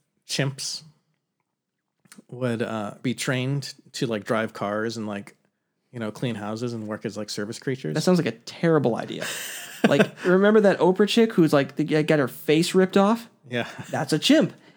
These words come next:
Speaker 2: It has the ability to literally rip your face off.
Speaker 1: So that didn't happen.
Speaker 2: Thank God.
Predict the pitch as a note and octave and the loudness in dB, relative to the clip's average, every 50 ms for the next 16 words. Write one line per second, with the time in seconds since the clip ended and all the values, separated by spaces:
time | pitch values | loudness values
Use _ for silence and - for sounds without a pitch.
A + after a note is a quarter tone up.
0 | _ _ - E3+ D#3+ D3+ D#3+ D#3 D#3 D#3+ D#3 D3+ C#3+ C3+ C3+ C3+ C#3+ D3 D#3+ F3 | _ _ -2 2 2 4 2 2 2 2 2 4 4 4 4 4 4 4 2 2
1 | F3 - D#3+ C3+ C3 C#3+ C#3+ D3+ E3 F#3 F#3 F#3 F3+ F3+ D#3 C#3+ C#3+ D#3 F3 E3+ | 0 0 0 0 0 2 2 4 6 6 6 6 6 4 4 4 4 2 2 2
2 | - D#3+ D3+ - - A#3+ C#4 C#4 - - C#3 - - C#3 - - - _ _ _ | 0 -2 0 2 2 2 4 4 4 2 0 0 -2 -4 -8 -10 -16 _ _ _
3 | _ _ _ _ _ _ _ _ _ - - A2+ G#2+ A2+ B2+ B2+ - F3 D#3+ D3+ | _ _ _ _ _ _ _ _ _ -16 -12 -8 -4 -2 -2 2 2 4 4 4
4 | B2+ C#3 C3+ C3+ B2+ C3 A2+ G#2+ G#2+ A2+ B2+ - - D#3+ E3 F#3+ G3 - D#3+ D#3+ | 4 2 2 2 0 -2 -4 -6 -6 -10 -12 -8 -4 0 0 2 2 2 2 2
5 | B2 G2+ C3 E3+ | 2 0 -2 -2